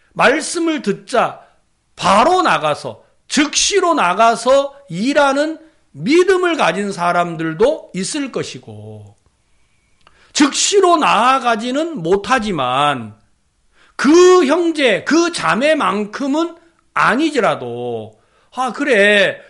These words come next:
전도를 저렇게 하는구나, 기도를 저렇게 하는구나, 복음을 저렇게 전하는구나" 하고 그와 같이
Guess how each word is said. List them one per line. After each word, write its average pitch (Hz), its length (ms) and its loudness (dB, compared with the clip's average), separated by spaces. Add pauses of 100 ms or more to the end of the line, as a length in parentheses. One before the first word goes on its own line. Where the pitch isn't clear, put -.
전도를 233 500 -4
저렇게 214 440 -6
하는구나, 139 960 -4 (240)
기도를 269 440 0
저렇게 240 440 2
하는구나, 170 920 0 (220)
복음을 294 480 0
저렇게 277 440 0
전하는구나" 175 1120 0 (220)
하고 330 640 0 (460)
그와 339 420 4
같이 330 680 -6